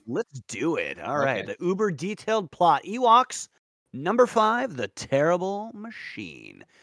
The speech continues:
Speaker 1: Deep in the forest, Paplu and Chaka, a new Ewok.
Speaker 2: Yes. And, uh, you know, I wanted to see if, like, am I not remembering this character?
Speaker 1: <laughs>
Speaker 2: But I scoured it, and it was just, like,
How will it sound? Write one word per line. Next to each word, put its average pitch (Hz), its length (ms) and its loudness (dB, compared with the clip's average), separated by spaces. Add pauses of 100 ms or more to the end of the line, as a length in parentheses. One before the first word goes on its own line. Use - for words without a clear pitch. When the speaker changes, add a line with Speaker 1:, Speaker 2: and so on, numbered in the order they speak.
(380)
Speaker 1:
Deep 190 300 -2
in 147 160 -6
the 131 100 -2
forest, 113 680 -2
Paplu 110 560 -2
and 82 220 -14
Chaka, 78 720 -8 (180)
a 117 80 -16
new 139 600 -6
Ewok. 226 600 12 (200)
Speaker 2:
Yes. 143 540 2 (120)
And, 127 120 0
uh, 127 40 -2
you 139 120 -2
know, 135 300 0 (120)
I 127 140 4
wanted 139 280 4
to 127 80 -2
see 151 240 -4
if, - 140 -4
like, 107 220 -2
am 117 80 -2
I 127 80 0
not 131 220 -4
remembering 117 500 -4
this 123 160 -6
character? 117 360 -2
Speaker 1:
<laughs> - 460 2
Speaker 2:
But - 180 4 (320)
I 127 160 4
scoured 147 560 4
it, 120 180 4
and 120 100 2
it 123 60 2
was 123 180 0
just, 131 200 -4
like, 113 360 2